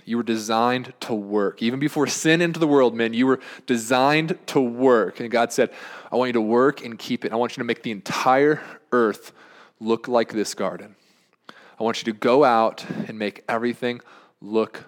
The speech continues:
like this." And, and, and, and as part of that, what Adam got to do is he had the privilege to name all the animals. And so God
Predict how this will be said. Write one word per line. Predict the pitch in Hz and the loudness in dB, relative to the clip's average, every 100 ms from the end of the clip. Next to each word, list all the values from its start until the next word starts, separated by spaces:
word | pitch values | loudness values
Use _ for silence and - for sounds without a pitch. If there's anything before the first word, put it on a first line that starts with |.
| - | -10
like | 107 95 95 - | -6 -6 -6 -14
this." | 101 101 95 - - - - - _ _ _ 190 _ _ - - _ _ _ _ | -20 -6 -4 -4 -10 -12 -12 -16 _ _ _ -20 _ _ -20 -20 _ _ _ _
And, | 120 123 | -12 -6
and, | 123 117 | -4 -4
and, | 127 117 110 | -4 -4 -4
and | 120 113 | -4 -4
as | 110 | -6
part | - 170 196 | 2 4 4
of | 135 | 2
that, | 110 101 - - - | 0 0 -2 -8 -6
what | 117 | -2
Adam | 110 120 117 | 0 0 0
got | 113 - | -2 -2
to | |
do | - 139 147 | -4 0 2
is | 117 | 2
he | 107 | -2
had | 117 113 | -4 -4
the | 110 | -6
privilege | - 143 127 110 104 | -4 -4 -2 -4 -4
to | - | -8
name | 110 104 101 | -6 -6 -2
all | 101 | -4
the | 104 113 | -2 -4
animals. | 131 98 95 - | -6 -8 -16 -14
And | 123 | -8
so | 120 | -2
God | - 117 | 2 2